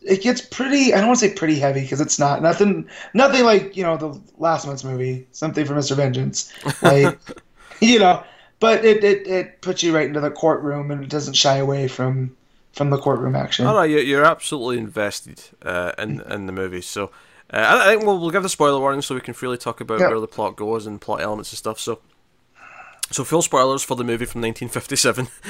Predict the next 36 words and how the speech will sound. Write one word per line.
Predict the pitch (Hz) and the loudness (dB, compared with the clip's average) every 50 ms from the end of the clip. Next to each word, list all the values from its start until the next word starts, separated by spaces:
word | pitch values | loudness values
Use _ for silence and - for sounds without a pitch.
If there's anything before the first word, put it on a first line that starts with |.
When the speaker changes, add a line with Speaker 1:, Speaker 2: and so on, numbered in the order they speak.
| 214 208 - - 139 - - 165 156 - - | -8 -8 -6 -6 -6 -4 0 0 0 2 2
Speaker 2:
Um, | 151 131 127 - - - 160 160 156 127 - - | 2 2 0 -4 -14 -20 -18 -18 -20 -16 -4 0
but | 165 | 4
Speaker 1:
Yeah. | 180 233 | 4 4
Speaker 2:
still, | 294 254 214 143 113 - _ _ | 6 4 4 2 2 -2 _ _
I, | - 127 135 123 | 2 4 4 4
I, | 117 101 90 117 | 4 4 2 2
I | |
still | 120 - - 123 120 | 0 0 -2 -2 -2
believe | 120 117 113 117 120 117 | -2 -4 -4 -4 -6 -6
in | 113 | -6
giving | 113 113 117 | -8 -6 -6
spoiler | - - 123 113 107 107 | -6 -2 -2 -2 0 0
warnings | 107 107 107 107 113 | -2 -4 -4 -4 -6
for | - 113 107 | -6 -4 -4
everything, | 101 95 87 - - 92 92 - 90 | -4 -6 -8 -12 -12 -12 -12 -12 -12
no, | 95 101 110 110 | -10 -6 -4 0
no | 113 180 | 2 4
Speaker 1:
Well, | 180 - | 4 4
Speaker 2:
matter | 107 92 107 | 2 0 0
when | 107 - - - | 2 2 4 4
Speaker 1:
and | 196 190 | 4 2
Speaker 2:
it | - | 2
came | - - | 2 2
out. | - | 2
Speaker 1:
so | - - - - - - - - - 190 208 214 214 214 214 214 214 | 2 2 2 2 2 0 0 0 2 4 6 6 6 8 8 6 6
did | 196 208 170 | 4 2 0
this | 202 254 285 - 208 | 2 0 0 0 -2
movie. | 190 175 165 156 151 147 143 143 - - _ _ _ _ | -4 -2 -2 0 0 -2 -2 -6 -10 -18 _ _ _ _
This | - 180 208 208 - 175 - | 2 2 4 4 2 0 0
might | 214 214 233 226 226 | 2 2 2 0 -2
be | 226 226 | -4 -4
the | 208 208 208 | -4 -4 -4
first, | - - 175 175 180 185 180 - - - - - - - 170 | -4 -4 0 2 2 2 2 0 -2 -2 -4 -6 -8 -6 -4
uh, | 175 175 165 165 165 | -2 0 0 0 0
spoiler | 160 - - - - 180 185 208 208 208 190 170 | 0 -2 -2 -2 0 2 2 4 4 4 4 4
alert. | 160 151 151 143 143 143 147 - - _ | 2 2 0 -2 -2 -4 -6 -8 -10 _